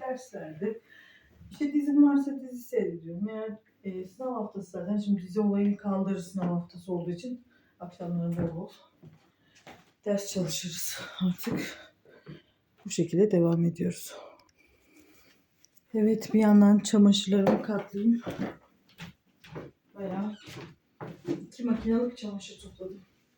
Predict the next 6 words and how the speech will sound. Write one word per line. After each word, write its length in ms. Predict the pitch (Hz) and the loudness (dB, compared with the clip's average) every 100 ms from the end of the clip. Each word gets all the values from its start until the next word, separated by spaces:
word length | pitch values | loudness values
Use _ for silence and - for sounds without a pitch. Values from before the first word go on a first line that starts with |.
| _ _ - - - _ - | _ _ -20 -20 -20 _ -16
az 180 | 190 185 | -14 -10
önce. 420 | 180 170 202 226 - _ _ _ _ _ - - - _ _ _ _ _ _ _ _ _ _ _ _ _ - 277 - - - - _ _ _ _ _ _ _ _ _ _ _ _ _ | -10 -10 -10 -12 -14 _ _ _ _ _ -20 -20 -20 _ _ _ _ _ _ _ _ _ _ _ _ _ -14 -6 -6 -4 -10 -12 _ _ _ _ _ _ _ _ _ _ _ _ _
Topluyorum. 840 | - 220 214 196 185 196 233 240 - | -10 -8 -8 -10 -8 -4 -4 -4 -10
İşte 300 | 190 - 175 | -16 -12 -10
az 180 | 202 190 | -10 -10
önce 280 | 202 196 | -10 -10